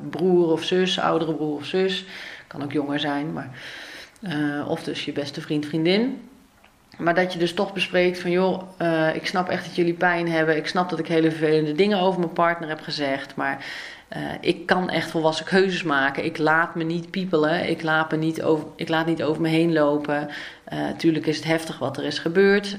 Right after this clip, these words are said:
Ehm, maar wij willen hier echt van herstellen. En de dingen die goed gaan, eh, die zijn zoveel belangrijker dan, eh, de momenten waarop er misschien een keertje iets is misgegaan."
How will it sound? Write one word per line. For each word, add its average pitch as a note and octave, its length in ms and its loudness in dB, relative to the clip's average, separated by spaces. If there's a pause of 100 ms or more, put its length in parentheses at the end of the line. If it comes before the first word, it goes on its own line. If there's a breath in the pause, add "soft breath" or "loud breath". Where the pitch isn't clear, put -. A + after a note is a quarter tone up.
Ehm, D3 720 0
maar D3 140 -2
wij D3+ 200 2
willen D3+ 220 2
hier D3+ 180 2
echt - 180 -2
van D3 180 -6
herstellen. C3+ 640 -2
En C3 340 -2 (560 loud breath)
de C#3+ 140 -2
dingen D3 300 4
die C#3+ 160 0
goed E3+ 220 0
gaan, C3 580 -2
eh, - 100 -6 (1000)
die D#3 180 -4
zijn D3+ 160 2
zoveel F3+ 460 4
belangrijker D3 720 0
dan, C#3 400 -4
eh, D3+ 120 -8 (200)
de C#3+ 100 -4
momenten D3+ 560 2
waarop C#3 240 -4
er C#3+ 100 -4
misschien D3+ 340 0
een D3 80 0
keertje C3+ 360 -4
iets - 240 -8
is C#3 100 -6
misgegaan." D3 840 0